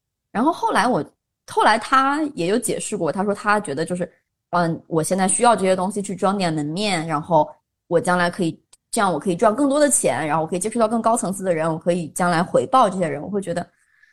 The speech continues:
没有的，就是我觉得不是结果最重要，其实过程也很重要，就是你如何达到目的，其实是一个非常重要的事情。而且我觉得真正有能力的人并不需要这些东西去装点门面。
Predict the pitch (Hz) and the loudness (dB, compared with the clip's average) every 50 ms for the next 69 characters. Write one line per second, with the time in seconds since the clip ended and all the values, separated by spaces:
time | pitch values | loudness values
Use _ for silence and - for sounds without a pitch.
0 | _ _ _ - - 160 156 156 170 156 131 101 - - 78 - - 214 214 208 | _ _ _ -6 -2 -2 0 2 2 0 0 -2 -8 -10 -12 -10 -10 -10 -8 -4
1 | 214 202 190 185 185 190 _ _ _ _ _ _ _ - 185 180 175 180 202 240 | -2 -2 -2 -2 -4 -8 _ _ _ _ _ _ _ -4 -4 -2 -2 0 0 0
2 | 247 - - _ _ _ _ - - 208 - 339 269 - - - - 127 202 - | -2 -4 -12 _ _ _ _ -6 -4 -4 -2 -4 -4 -4 -6 -4 -2 -2 -2 -2
3 | - - - 170 170 180 175 156 143 185 - 277 294 - - 320 254 - - 190 | -4 -6 -4 -4 -4 -2 -2 -2 -2 -2 -2 -4 -4 0 2 2 2 2 2 -2
4 | 180 160 151 185 233 196 - - - 87 - - - - - _ _ _ - - | 0 0 0 0 -2 -4 -8 -10 -12 -12 -12 -14 -18 -20 -20 _ _ _ -12 -6
5 | 254 302 269 220 180 160 170 175 233 - 226 226 - - - - - 214 233 240 | -4 -2 -2 -2 -2 -2 -2 -2 -2 -2 -6 -8 -8 -8 -8 -8 -6 -2 -2 0
6 | 240 247 302 320 277 196 - 262 233 - - 208 247 - 330 302 349 - - - | 0 0 0 0 0 -2 -4 -8 -8 -4 -4 -2 -2 -2 -2 -4 -6 -6 -4 -4
7 | 339 349 349 - - - 180 - 180 160 160 - - - - - - - - - | -4 -2 -2 -4 -6 -6 -4 -4 -4 -4 -2 -4 -6 -6 -6 -6 -6 -4 -6 -6
8 | - _ _ _ _ _ _ _ - - 185 - 339 294 214 165 - 151 151 185 | -8 _ _ _ _ _ _ _ -2 -2 0 0 2 2 0 0 0 -2 0 0
9 | 190 190 190 - _ _ _ _ _ _ _ _ _ _ _ - - 277 285 330 | 0 0 -2 -6 _ _ _ _ _ _ _ _ _ _ _ -6 -2 0 0 0
10 | 359 294 269 240 220 208 185 185 180 131 135 - 180 170 160 147 147 156 190 233 | 2 2 0 0 0 -2 0 0 0 0 0 -2 -2 -2 -2 -2 -2 -4 -4 -2
11 | 262 254 220 214 202 175 156 160 185 262 254 247 247 240 - - 269 262 247 220 | -2 -2 0 0 0 0 -2 -2 -2 -2 -2 -2 -2 -6 -6 -4 -2 -2 -2 -2
12 | 220 202 196 202 190 190 196 196 196 180 185 175 180 185 180 160 - - - - | -2 -2 -2 -2 -2 -4 -4 -4 -4 -4 -2 -4 -4 -4 -6 -8 -12 -14 -16 -14
13 | - - 175 - - | -10 -8 -8 -8 -8